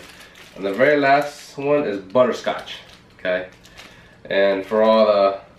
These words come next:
wait time and all that, that's what it looked like in thirty mil. Okay. And over here, they even put this one here to tell me, you know, thank you for waiting and all that. Okay.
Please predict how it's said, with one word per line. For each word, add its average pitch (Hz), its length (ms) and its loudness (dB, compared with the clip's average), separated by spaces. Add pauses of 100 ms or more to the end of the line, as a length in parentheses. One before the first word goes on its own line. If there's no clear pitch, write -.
(260)
wait 107 240 -2
time 113 280 0
and 110 80 0
all 110 180 2
that, 113 380 -2 (520)
that's - 160 -10
what 113 80 -6
it 104 40 -6
looked 110 180 -10
like 110 140 -6
in 101 80 -4
thirty 113 280 2
mil. 123 320 -2 (2750)
Okay. 101 340 -8 (500)
And 101 160 -2
over 98 160 -2
here, 107 380 0 (420)
they 104 140 0
even 101 180 0
put - 380 -4
this 107 200 -8
one 95 120 -10
here 95 240 -6
to - 100 -20
tell 98 180 -8
me, 90 280 -10 (100)
you 92 100 -12
know, 87 200 -12 (640)
thank 95 140 -12
you 92 60 -8
for 87 140 -10
waiting 90 460 -6
and 87 100 -8
all 87 200 -6
that. 90 240 -6 (600)
Okay. 117 360 0